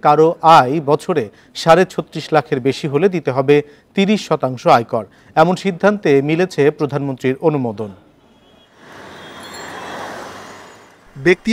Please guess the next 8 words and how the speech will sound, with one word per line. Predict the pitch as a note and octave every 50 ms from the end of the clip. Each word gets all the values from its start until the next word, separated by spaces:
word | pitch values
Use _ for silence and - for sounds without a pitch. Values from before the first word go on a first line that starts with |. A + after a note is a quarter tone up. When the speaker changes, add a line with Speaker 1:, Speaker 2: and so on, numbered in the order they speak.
| A#3 A3+
Speaker 2:
আয়করের | A3 A3 A#3 A3 F#3 E3 D3+ -
সর্বোচ্চ | - E3+ D#3+ D#3 D3+ D#3 - - E3 D3+ C3+
হার | D3+ E3 G3+ A#3+ A3+ -
ত্রিশ | - A3+ A#3+ - -
শতাংশ | - B3+ - A#3 A3 - B3+ G#3 -
ছিল | - B3 G3+ E3+ D#3
দীর্ঘদিন। | D#3+ E3 D3+ C#3+ D#3+ D3+ D#3 D#3+ D3+ C3 A2+ - - - F3
করোনার | E3 D#3+ E3 E3 D#3+ D#3